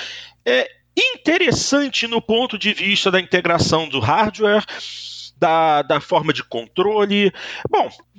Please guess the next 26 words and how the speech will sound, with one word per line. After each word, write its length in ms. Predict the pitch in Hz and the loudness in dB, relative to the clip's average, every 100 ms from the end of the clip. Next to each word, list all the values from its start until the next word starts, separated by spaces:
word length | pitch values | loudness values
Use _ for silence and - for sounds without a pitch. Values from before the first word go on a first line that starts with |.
| 190 - | -8 0
vou 180 | 392 427 | 0 2
deixar 640 | 403 - 247 220 226 196 | 0 0 0 2 2 2
o 100 | 185 | 0
meu 220 | 180 196 | 2 2
querido 400 | - 190 165 170 | 2 2 2 2
amigo 400 | 151 139 135 135 | 2 2 2 2
Cadelin 420 | - 123 120 120 120 | 2 2 0 -2 -6
começar, 500 | 127 113 - 156 143 | -6 -4 0 0 0
porque 440 | 135 - 143 135 - | -2 0 2 2 2
ele, 460 | 151 190 202 202 185 | 2 2 2 0 -2
como 440 | - 226 254 214 | 0 0 2 0
ele 140 | 185 | 2
é 80 | 151 | 2
o 80 | 139 | 2
nosso, 500 | 123 127 127 - 113 - - - | 0 0 0 -4 -8 -10 -12 -6
é, 220 | - 117 | 0 0
cabeça 720 | 113 175 135 - 160 180 185 160 135 123 113 98 95 76 90 | 0 -2 -2 -2 -2 0 0 2 2 2 2 2 2 0 0
em 180 | 110 | 0
questão 460 | 113 127 - 123 117 | 0 -2 0 -2 -2
de 100 | - | -10
tecnologia 1080 | - 117 117 120 117 113 104 - 165 160 117 | -2 -2 0 -4 -4 -2 -2 0 2 4 4
aqui, 340 | 110 - 214 - - - - - - - | 2 4 2 2 -4 -12 -10 -12 -10 0
eu 200 | 160 170 | 2 2
tenho 280 | - 190 | 0 -2
certeza 600 | - - 196 - 156 156 | 0 0 0 2 2 2
que 320 | 170 180 180 | 0 2 2